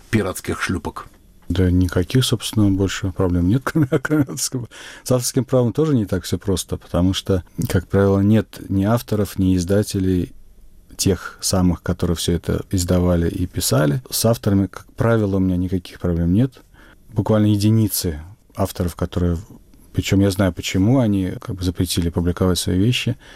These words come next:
Speaker 2: и я их совершенно понимаю. То есть, ну, это действительно современные авторы, которые зарабатывают деньги, которым просто для них это работа. Переводчики, как правило. Была проблема с Буниным,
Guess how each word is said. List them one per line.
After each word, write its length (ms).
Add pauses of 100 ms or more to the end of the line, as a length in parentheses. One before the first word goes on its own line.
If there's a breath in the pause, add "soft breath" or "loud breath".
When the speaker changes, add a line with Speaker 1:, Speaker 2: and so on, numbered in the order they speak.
(280 loud breath)
Speaker 2:
и 80
я 240
их 180
совершенно 380
понимаю. 480
То 100
есть, 160 (140)
ну, 60
это 180
действительно 400
современные 800
авторы, 340
которые 520 (120)
зарабатывают 640
деньги, 280
которым 500
просто 460 (440)
для 140
них 160
это 140
работа. 480 (120)
Переводчики, 500
как 180
правило. 260 (640 loud breath)
Была 220
проблема 380
с 40
Буниным, 500